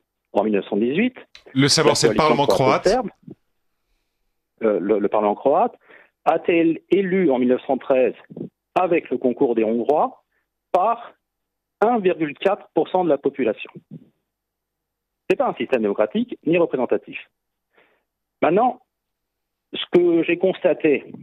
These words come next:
Speaker 1: pendant mes recherches, c'est qu'il existe quand même beaucoup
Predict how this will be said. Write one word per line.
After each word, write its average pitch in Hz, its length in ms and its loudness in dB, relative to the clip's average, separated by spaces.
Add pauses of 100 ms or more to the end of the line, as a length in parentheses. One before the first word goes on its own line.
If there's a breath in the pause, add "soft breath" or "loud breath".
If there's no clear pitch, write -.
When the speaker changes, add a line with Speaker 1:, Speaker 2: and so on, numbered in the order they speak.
(560)
Speaker 1:
pendant 107 220 0
mes 104 120 0
recherches, 131 580 -2 (960)
c'est 147 120 0
qu'il 151 180 -2
existe 180 500 -4 (260)
quand 202 160 2
même 190 400 0 (140)
beaucoup 233 600 0